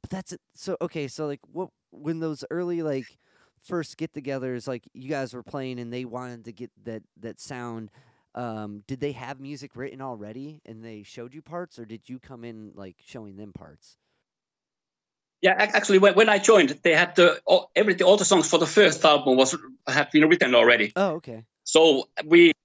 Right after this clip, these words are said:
Speaker 2: we decided to, we rewrote some part. We put, added some different riffs there, but basically, basically it was all the same. We just, we went to Europe. We actually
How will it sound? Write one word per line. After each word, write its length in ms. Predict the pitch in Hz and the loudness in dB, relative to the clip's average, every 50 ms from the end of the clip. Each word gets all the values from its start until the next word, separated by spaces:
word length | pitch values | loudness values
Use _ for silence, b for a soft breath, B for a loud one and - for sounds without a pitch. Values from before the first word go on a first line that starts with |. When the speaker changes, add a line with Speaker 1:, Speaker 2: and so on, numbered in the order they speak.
| _ _ _ _ _ - | _ _ _ _ _ -12
Speaker 2:
we 60 | - | -6
decided 500 | - 180 175 175 - 196 180 175 175 _ - | 0 0 0 2 2 0 0 0 -2 _ -2
to, 100 | 196 196 | -2 -2
we 420 | 185 180 196 196 190 190 185 165 156 156 156 | 0 0 0 2 2 2 2 0 -2 -6 -2
rewrote 600 | 170 196 254 247 202 - - 151 165 151 147 - | 2 2 4 4 2 0 2 4 4 4 6 4
some 140 | 160 151 151 | 2 4 6
part. 180 | 160 143 139 | 6 4 6
We 80 | 160 147 | 4 4
put, 180 | - 180 156 - | 4 2 2 2
added 240 | 156 170 170 143 | 0 0 0 0
some 280 | - - 156 151 143 - _ _ _ _ _ | 0 0 0 0 -2 -6 _ _ _ _ _
different 320 | 143 165 151 - 160 131 - | 0 0 2 2 -2 0 2
riffs 260 | 160 160 147 - - | 2 2 2 2 2
there, 160 | 147 131 127 | 2 2 4
but 160 | 123 139 - - | 2 0 0 0
basically, 260 | - 175 - - 185 | -2 -2 0 0 0
basically 280 | 165 196 190 180 180 170 | 2 2 2 2 2 4
it 40 | 156 | 4
was 100 | 165 156 | 4 6
all 120 | 180 156 151 | 6 4 4
the 60 | 151 | 4
same. 300 | - - 151 127 117 110 110 - | 2 2 4 4 4 0 0 0
We 100 | 139 143 | 0 2
just, 260 | - 147 - - _ _ - 165 175 170 _ - | 2 0 -2 -4 _ _ -2 -2 -2 0 _ 2
we 340 | 175 165 151 147 156 160 160 | 2 2 4 4 4 4 4
went 180 | 160 165 151 - | 4 2 0 0
to 60 | 175 156 160 | -4 -2 4
Europe. 300 | 175 160 143 127 123 _ | 6 8 8 6 4 _
We 100 | - 156 - | 2 2 2
actually 340 | 143 - 170 156 151 151 | 4 2 2 4 4 4